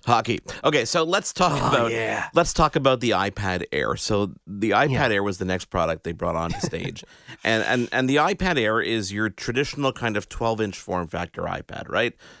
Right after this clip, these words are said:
Speaker 1: So sorry,
Speaker 2: Yeah.
Speaker 1: not twelve inch. It, it's,
Speaker 2: The eleven,
Speaker 1: uh,
Speaker 2: yeah,
Speaker 1: ten point nine
Speaker 2: yeah.
Speaker 1: inches,
Speaker 2: Yeah.
Speaker 1: but it's eleven inches across diagonal. Beautiful
Speaker 2: Right.
Speaker 1: screen. So now we have this new iPad Air that sits between an iPad Pro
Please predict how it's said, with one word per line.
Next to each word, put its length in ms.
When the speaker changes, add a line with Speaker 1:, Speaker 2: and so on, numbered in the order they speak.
Speaker 1:
So 140
sorry, 160
Speaker 2:
Yeah. 100
Speaker 1:
not 180
twelve 260
inch. 160
It, 140
it's, 320
Speaker 2:
The 80
eleven, 340
Speaker 1:
uh, 120
Speaker 2:
yeah, 100
Speaker 1:
ten 80
point 160
nine 300
Speaker 2:
yeah. 80
Speaker 1:
inches, 420
Speaker 2:
Yeah. 160
Speaker 1:
but 100
it's 100
eleven 380
inches 280
across 440
diagonal. 580
Beautiful 320
Speaker 2:
Right. 40
Speaker 1:
screen. 480
So 160
now 280
we 140
have 180
this 180
new 140
iPad 480
Air 220
that 140
sits 280
between 600
an 80
iPad 540
Pro 380